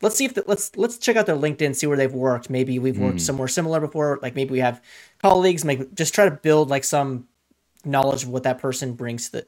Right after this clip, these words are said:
Speaker 1: to a company. And if you see, like, a lot of jo-, a lot of different employers, right? And they're all you've never
Speaker 2: Mm-hmm.
Speaker 1: heard of, right? It's like they're a lot of startups,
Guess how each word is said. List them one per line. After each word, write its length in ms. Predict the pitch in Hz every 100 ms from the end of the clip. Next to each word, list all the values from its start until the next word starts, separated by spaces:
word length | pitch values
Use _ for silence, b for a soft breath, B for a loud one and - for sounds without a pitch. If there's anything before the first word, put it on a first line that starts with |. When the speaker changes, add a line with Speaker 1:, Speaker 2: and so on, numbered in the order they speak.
| -
Speaker 1:
to 140 | 117
a 20 |
company. 580 | 104 - 175 170 - 123 _ B B B
And 180 | 165 175
if 120 | 175
you 80 | 170
see, 260 | - 262
like, 220 | 233 160 135
a 40 |
lot 540 | 123 120 131 139 151
of 140 | 156 151 _ 165
jo-, 220 | - 151
a 60 | 151
lot 180 | 139 147
of 80 | 147
different 360 | 147 151 139
employers, 560 | 147 - 247 - 113 -
right? 220 | 107 131
And 100 | 143
they're 100 | 135
all 240 | 131 123 _ - _
you've 160 | 95 90
never 160 | 131
Speaker 2:
Mm-hmm. 80 | 127
Speaker 1:
heard 160 | 180 175
of, 200 | - -
right? 140 | 123
It's 140 | 160 139
like 80 |
they're 100 | 131
a 40 | 139
lot 80 | 123
of 60 |
startups, 480 | - 220 - - -